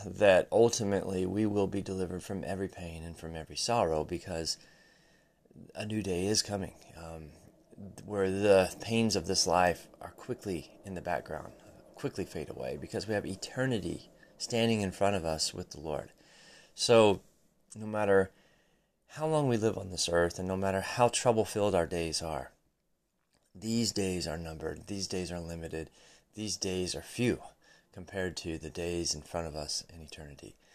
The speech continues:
But what I love about this verse is the word when.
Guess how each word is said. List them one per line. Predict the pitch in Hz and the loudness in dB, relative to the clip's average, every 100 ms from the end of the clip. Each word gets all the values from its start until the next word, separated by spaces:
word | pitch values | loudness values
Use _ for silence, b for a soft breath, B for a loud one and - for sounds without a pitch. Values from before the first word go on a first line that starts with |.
| b b b b b b b _ | b b b b b b b _
But | 120 | 0
what | 113 123 | 6 8
I | |
love | 113 139 165 | 10 10 10
about | 147 110 110 | 12 10 10
this | 104 | 2
verse | - 92 69 - - - B - | 2 -4 -2 2 2 0 B -10
is | 98 92 - - - | -6 -2 -2 -2 -6
the | 98 | -4
word | 90 101 98 87 - - | 0 4 4 4 -2 -10
when. | 82 92 87 76 | -6 -2 -2 -4